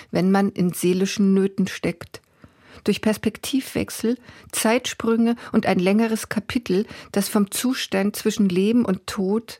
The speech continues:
nach Janis Suizidversuch erzählt, entsteht ein vielschichtig, klug gebauter wie einfühlsamer Roman,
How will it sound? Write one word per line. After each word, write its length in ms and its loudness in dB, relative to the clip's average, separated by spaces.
nach 160 2
Janis 560 2
Suizidversuch 880 0
erzählt, 720 -2
entsteht 680 0
ein 160 2
vielschichtig, 960 0
klug 300 2
gebauter 720 2
wie 160 0
einfühlsamer 760 2
Roman, 600 2